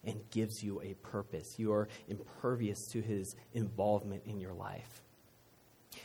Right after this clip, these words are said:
And you know, there are some people, maybe you're in this room today, and you say, "I don't care if I have a hard heart. That's not a big deal to me. I can have a hard heart, and that's fine." Or you will meet people who are like, "Whatever, you say I have a hard heart, big deal. I'll have a hard heart. Great, it won't break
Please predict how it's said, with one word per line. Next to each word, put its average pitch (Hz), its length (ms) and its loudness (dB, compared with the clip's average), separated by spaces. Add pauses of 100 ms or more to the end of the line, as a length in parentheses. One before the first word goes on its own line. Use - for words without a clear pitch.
And 135 120 6
you 143 60 8
know, 165 120 12
there 170 140 12
are 147 60 10
some 226 300 8
people, 139 420 10
maybe 165 240 12
you're 180 180 10
in 175 100 8
this 175 180 4
room 180 140 6
today, 175 160 10
and 202 80 10
you 143 60 6
say, - 200 4
"I 190 100 2
don't 226 160 6
care 240 200 4
if - 100 0
I 165 60 6
have 131 100 6
a 110 60 10
hard 113 240 8
heart. 113 280 4 (480)
That's 202 280 10
not 220 160 10
a 202 40 6
big 185 220 10
deal 240 240 6
to - 160 0
me. 107 180 4 (240)
I 180 140 12
can 214 160 10
have 202 240 12
a 208 60 12
hard 170 280 10
heart, 208 320 10 (200)
and 143 120 8
that's 165 200 10
fine." 196 280 8
Or 139 120 12
you 190 200 8
will 202 120 12
meet 196 340 6
people 147 380 10
who 160 100 10
are 165 80 12
like, 151 180 12
"Whatever, 170 360 12
you 135 100 10
say 165 160 10
I 165 60 12
have 160 100 12
a 151 80 12
hard 160 240 10
heart, 160 320 10
big 156 160 6
deal. 135 340 10 (300)
I'll 147 100 12
have 143 160 12
a 143 80 12
hard 135 200 12
heart. 135 400 10
Great, 139 340 10
it 131 60 4
won't 135 240 6
break 127 360 6